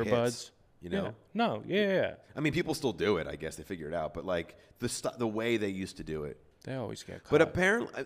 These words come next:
Speaker 2: apparently they are still active. It's just not like they used to be, according to this guy.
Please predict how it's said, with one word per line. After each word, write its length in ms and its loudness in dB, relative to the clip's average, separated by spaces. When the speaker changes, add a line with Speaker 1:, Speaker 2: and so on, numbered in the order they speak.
Speaker 2:
apparently 560 0
they 180 2
are 200 2
still 400 -2
active. 540 -2
It's 160 -12
just 280 -6
not 220 -4
like 120 -6
they 80 -4
used 240 -6
to 60 -4
be, 340 -4
according 260 -2
to 60 -6
this 160 -12
guy. 320 0